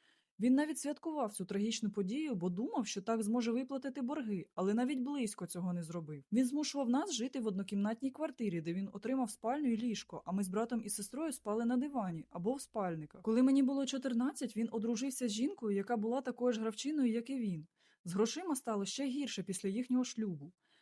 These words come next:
На момент одруження вона вже мала дитину, молодшу за нас.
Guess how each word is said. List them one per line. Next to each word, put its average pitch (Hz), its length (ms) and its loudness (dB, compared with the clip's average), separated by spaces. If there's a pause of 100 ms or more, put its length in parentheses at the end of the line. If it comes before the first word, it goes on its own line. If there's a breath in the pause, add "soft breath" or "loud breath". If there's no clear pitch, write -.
(160 soft breath)
На 196 100 2
момент 262 340 4
одруження 269 460 0
вона 208 180 0
вже 262 160 0
мала 277 260 2
дитину, 208 460 0
молодшу 214 400 -2
за 277 120 0
нас. 165 360 -2